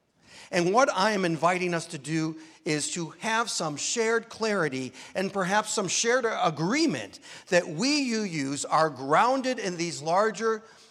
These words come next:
spiritual truths that hopefully, hopefully,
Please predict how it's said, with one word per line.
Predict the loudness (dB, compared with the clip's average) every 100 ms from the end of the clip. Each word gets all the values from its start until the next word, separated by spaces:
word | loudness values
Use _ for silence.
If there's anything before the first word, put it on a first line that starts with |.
| _
spiritual | -10 -8 -4 -4 -2 -4 -6 -6
truths | -4 -6 -8 -10 -14 -14 -16 _ _ _ _ -2
that | -2
hopefully, | -2 -2 2 2 -2 -10 -10 -12
hopefully, | 0 2 2 -4 -10 -10 -12